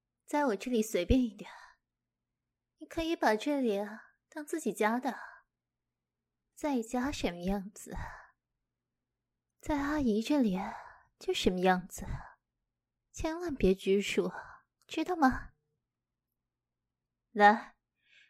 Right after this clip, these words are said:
我带你啊，去看看你的房间。我当然跟你妈妈一个年纪了，我们年轻的时候可是好闺蜜呢。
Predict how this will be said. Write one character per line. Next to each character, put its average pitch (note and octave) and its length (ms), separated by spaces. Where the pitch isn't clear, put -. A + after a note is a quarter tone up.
我 C4+ 120
带 C4+ 200
你 A#3 180
啊， G3+ 580
去 - 140
看 E4 160
看 D#4+ 140
你 A3 40
的 A3+ 120
房 G3 260
间。 C4+ 340
我 E4+ 100
当 F4 240
然 A#3+ 160
跟 A#3+ 180
你 G#3 100
妈 G3 180
妈 G#3+ 140
一 F#3 140
个 B3+ 120
年 G3+ 220
纪 F#3+ 160
了， F3+ 320
我 C#4+ 180
们 C#4+ 200
年 B3+ 200
轻 D4+ 200
的 D4+ 80
时 G#3+ 220
候 B3+ 120
可 A3+ 120
是 - 120
好 - 160
闺 G#3+ 260
蜜 D4 280
呢。 F3 80